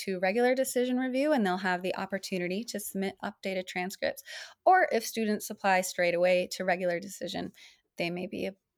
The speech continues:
i-, including senior year grades as well. But we know, you said that the magic words there, those are courses in progress, right? They're not the full story yet. And so that means that if, you know, there's a, a little bit of a blip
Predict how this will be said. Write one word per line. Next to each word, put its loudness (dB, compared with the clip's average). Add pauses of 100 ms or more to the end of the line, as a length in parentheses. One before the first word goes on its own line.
(200)
i-, -8 (160)
including -2
senior -4
year 0
grades -6
as -10
well. -4
But 6
we 2
know, 4 (100)
you 0
said 4
that 2
the 2
magic 2
words 2
there, 4
those 2
are 4 (120)
courses -2
in 0
progress, -2
right? 2
They're 2
not -2
the -4
full 2
story 0
yet. -4 (560)
And 2
so 4
that 4
means 2
that 4 (380)
if, 4 (320)
you 0
know, 0
there's 2
a, 4
a 6
little 6
bit 6
of 4
a 6
blip 4